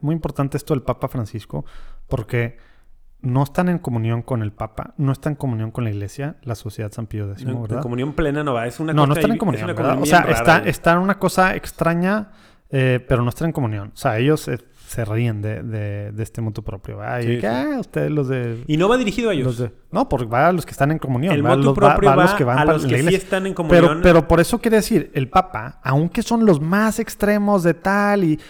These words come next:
Speaker 1: y tal, de que la traición y tanto que ni siquiera, eh, siguen fuera de la iglesia,
Speaker 2: Ujú.
Speaker 1: les dio en el año de la misericordia y no solo eso, se acabó el año de la misericordia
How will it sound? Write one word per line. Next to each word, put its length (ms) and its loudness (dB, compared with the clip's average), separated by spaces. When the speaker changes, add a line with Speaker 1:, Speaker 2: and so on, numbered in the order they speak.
Speaker 1:
y 140 0
tal, 420 4
de 140 4
que 100 0
la 140 4
traición 840 4
y 80 2
tanto 420 0
que 100 0
ni 120 2
siquiera, 640 2
eh, 240 2
siguen 640 0
fuera 420 2
de 200 4
la 100 2
iglesia, 500 0
Speaker 2:
Ujú. 220 -10
Speaker 1:
les 200 -4
dio 340 4
en 100 0
el 100 0
año 140 2
de 40 2
la 80 2
misericordia 520 2
y 180 2
no 140 0
solo 220 2
eso, 200 0
se 100 -6
acabó 200 -4
el 60 0
año 100 0
de 40 0
la 40 2
misericordia 520 -2